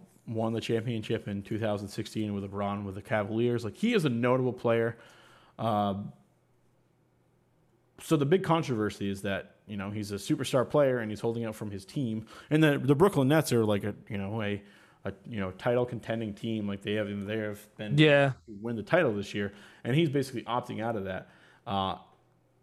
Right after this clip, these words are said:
Speaker 1: but he has been known to kinda, like, outlash before. Like, back when the Cavs,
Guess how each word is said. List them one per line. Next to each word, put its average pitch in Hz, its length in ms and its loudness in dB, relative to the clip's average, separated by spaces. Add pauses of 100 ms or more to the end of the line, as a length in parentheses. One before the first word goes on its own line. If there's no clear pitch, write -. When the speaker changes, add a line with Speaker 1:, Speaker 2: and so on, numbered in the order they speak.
Speaker 1:
but 143 280 2
he 220 480 0
has 175 200 2
been 139 300 -2
known 135 280 0
to 135 60 -4
kinda, 127 280 -4
like, 110 200 -4 (460)
outlash 120 500 -4
before. 113 480 -2
Like, 104 180 -6
back 127 320 0
when 113 120 -4
the 107 80 -6
Cavs, 113 720 -4